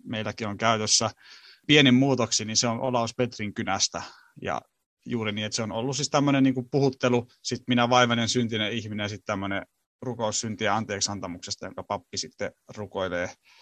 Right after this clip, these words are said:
seurakunnan puolesta. Niin nämä on ollut siinä hänen messunsa alussa ja, ja myös Agrikolalla sitten.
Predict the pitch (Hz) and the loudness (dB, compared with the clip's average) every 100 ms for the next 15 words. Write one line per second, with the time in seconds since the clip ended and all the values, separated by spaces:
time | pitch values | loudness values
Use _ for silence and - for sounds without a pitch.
0 | - - - 107 95 92 98 90 90 82 | -20 -14 -6 -4 -2 -6 -6 -8 -6 -4
1 | 87 - 92 98 90 127 123 110 113 107 | -4 -4 -6 -8 -2 4 4 4 0 -2
2 | - - 113 107 104 - 117 117 113 107 | -6 -14 -12 -8 -10 -10 -4 -2 0 -2
3 | 110 - 107 104 113 120 117 - 101 101 | 0 0 0 -4 -2 -2 -2 -4 -4 -6
4 | - _ _ 113 107 110 - 127 113 113 | -8 _ _ -12 -10 -6 -2 -2 -2 -4
5 | 120 117 131 123 131 - 139 | 0 2 2 2 -2 -2 -4